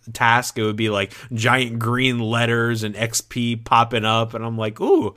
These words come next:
I feel good about what I just did. I don't know what I did, <laughs> but it feels nice." And it was good at indicating, like, white,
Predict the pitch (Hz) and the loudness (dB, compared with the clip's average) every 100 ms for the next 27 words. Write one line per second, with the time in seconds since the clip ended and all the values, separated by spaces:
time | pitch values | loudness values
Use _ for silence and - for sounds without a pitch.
0 | - - 117 117 165 147 254 156 123 110 | -12 -4 -2 0 0 4 6 6 4 2
1 | 110 107 101 107 - 104 95 160 160 143 | 2 0 -2 -6 -6 -4 0 0 0 0
2 | 123 113 175 120 113 131 120 139 139 127 | -2 0 2 2 0 -2 -2 0 0 0
3 | 147 156 101 98 - - - - - 120 | 0 0 0 -4 -10 -14 -20 -16 -2 2
4 | 123 113 107 120 113 110 113 117 113 120 | 4 2 2 2 2 0 0 0 0 0
5 | 110 104 98 95 95 107 117 123 120 | 0 0 -4 -4 0 4 4 2 -2